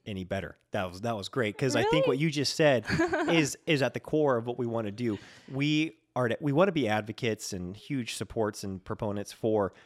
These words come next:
Speaker 1: family and creating family culture that's healthy and God honoring.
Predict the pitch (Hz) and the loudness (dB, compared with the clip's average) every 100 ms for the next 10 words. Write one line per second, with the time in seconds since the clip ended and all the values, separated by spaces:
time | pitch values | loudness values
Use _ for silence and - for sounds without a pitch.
0 | _ - 110 101 202 202 104 107 101 101 | _ -4 0 0 0 -4 -6 -2 0 0
1 | 101 - 104 98 80 - 113 - 113 90 | -4 -4 -4 -4 -4 0 0 0 -4 -6
2 | - 123 107 - 113 92 101 95 95 95 | -4 0 0 -2 -6 -4 0 0 2 0
3 | 104 110 113 | 0 0 -2